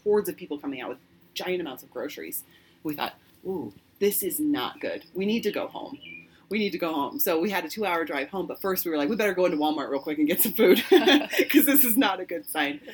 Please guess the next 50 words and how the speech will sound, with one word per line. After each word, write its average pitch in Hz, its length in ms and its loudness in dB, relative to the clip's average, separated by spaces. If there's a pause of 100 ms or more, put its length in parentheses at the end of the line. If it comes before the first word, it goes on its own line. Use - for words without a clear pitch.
(300)
So 196 120 0
we 170 80 0
got 170 180 0
some 170 120 -6
food, 202 360 6 (240)
we 151 100 4
went 147 260 2
home, 180 500 -2 (340)
and 160 160 -2
then 151 180 2
later 175 280 2
that 156 240 -4
night 127 240 -6
he - 220 -14
came 147 260 -4
down 135 200 -8
with 127 140 -14
a 139 60 -10
fever. 120 500 -8 (300)
Um, 151 320 -2 (100)
and 156 160 -2
by 160 140 -2
then 185 120 0
my 175 120 -2
mom 185 320 0
had 160 120 -6
had 123 220 -8
a 117 80 -8
fever, 120 460 -10 (460)
and 156 160 -4
she 185 260 -4
was, 156 480 -2 (260)
we 175 140 -8
didn't 170 220 -6
know 160 120 -6
it - 60 -6
was 156 100 -10
coronavirus 147 680 -2
yet, 139 160 -4
but - 100 -14
she - 140 -10
was 131 100 -14
just 123 140 -14
not 139 260 -8
feeling 127 360 -8
well, 104 420 -12
and 160 100 -8
she 185 140 -8
lives 160 240 -4
alone. 120 400 -12